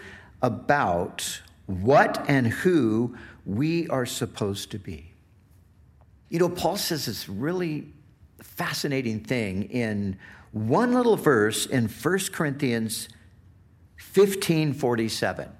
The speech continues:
He refers to Jesus as the second man.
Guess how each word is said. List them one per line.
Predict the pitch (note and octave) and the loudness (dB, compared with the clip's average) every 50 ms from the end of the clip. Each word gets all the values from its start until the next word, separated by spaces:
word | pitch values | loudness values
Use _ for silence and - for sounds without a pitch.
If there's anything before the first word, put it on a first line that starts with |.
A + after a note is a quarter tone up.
| - - - - - - - - - - - - - - - - - - - - - - - - - - | -20 -20 -20 -20 -20 -20 -20 -20 -20 -20 -20 -20 -20 -20 -20 -20 -20 -20 -20 -20 -20 -20 -20 -20 -20 -8
He | - E3+ E3+ E3 | -2 0 2 2
refers | C#3 D3 C#3 C#3+ - - E3+ F#3 G#3 A3 A3 A3 | 4 2 2 0 0 0 0 2 2 2 0 0
to | - - F3 | -2 -2 -2
Jesus | C3+ - C3+ D3 D#3 D3 - A#2+ A2 A2 - - | -2 0 0 0 0 0 0 0 -2 -2 -4 -4
as | - A#2+ A#2+ A#2 A#2 G#2+ G#2+ G#2 | -2 -2 -2 -2 -2 -4 -4 -2
the | - B2+ A2+ | -2 -2 -2
second | A2 - - - - - - D#3 D#3+ D#3+ - D#3+ D#3+ - - - - - - | 0 -2 -4 -4 -2 0 0 -2 0 0 -4 -4 -4 -4 -10 -12 -16 -14 -10
man. | C#3+ G#2+ G#2+ G#2+ G#2 E2+ C#2 B1 G#1+ - - | -6 -4 -4 -4 -4 -6 -8 -10 -14 -16 -18